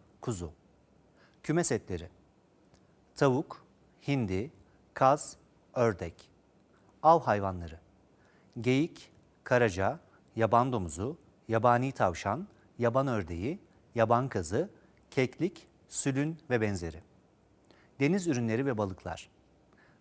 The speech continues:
Istakoz, karides, kerevit, yengeç, midye, istiridye, deniz salyangozu,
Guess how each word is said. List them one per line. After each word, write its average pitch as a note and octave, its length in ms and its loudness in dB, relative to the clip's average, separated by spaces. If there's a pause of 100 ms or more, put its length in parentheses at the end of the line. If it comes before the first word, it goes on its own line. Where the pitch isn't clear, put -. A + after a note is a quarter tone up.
(100)
Istakoz, C3 680 -2 (360)
karides, A#2+ 640 -4 (400)
kerevit, A2+ 600 -2 (380)
yengeç, A#2 640 -2 (320)
midye, A#2 500 -2 (460)
istiridye, B2 680 0 (360)
deniz C3+ 280 2
salyangozu, G2 840 -2